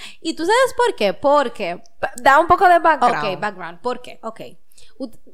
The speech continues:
Speaker 1: quien no sabe, nosotras nos hemos leído tres autoras del premio Nobel, ¿verdad?
Speaker 2: No, dos.
Speaker 1: Dos. Dos autoras del premio Nobel de la literatura. Eh, que ganaron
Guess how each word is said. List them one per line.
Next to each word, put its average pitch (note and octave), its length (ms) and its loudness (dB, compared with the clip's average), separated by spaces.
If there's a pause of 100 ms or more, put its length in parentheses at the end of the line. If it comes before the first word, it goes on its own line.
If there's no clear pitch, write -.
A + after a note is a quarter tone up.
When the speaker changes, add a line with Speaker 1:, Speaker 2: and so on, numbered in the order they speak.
Speaker 1:
quien B3+ 200 -8
no C#4 100 -6
sabe, D#3+ 380 -2
nosotras A#3 640 -2
nos A3 180 -12
hemos A#3+ 340 -8
leído D4 500 -6 (600)
tres A3 240 -8
autoras B3 640 -8 (220)
del G3 180 -10
premio G3 240 -10
Nobel, D#3+ 220 -10
¿verdad? G#3+ 220 -6
Speaker 2:
No, G3+ 200 6
dos. F3+ 500 0
Speaker 1:
Dos. A#3+ 580 -2 (480)
Dos A#3+ 260 -8
autoras C4+ 340 -4
del A#3 140 -6
premio A3+ 260 -8
Nobel A3 240 -6
de G#3+ 80 -8
la G3+ 80 -8
literatura. F3 680 -12 (1040)
Eh, G3+ 380 -8
que A#3+ 120 -8
ganaron C4 440 -2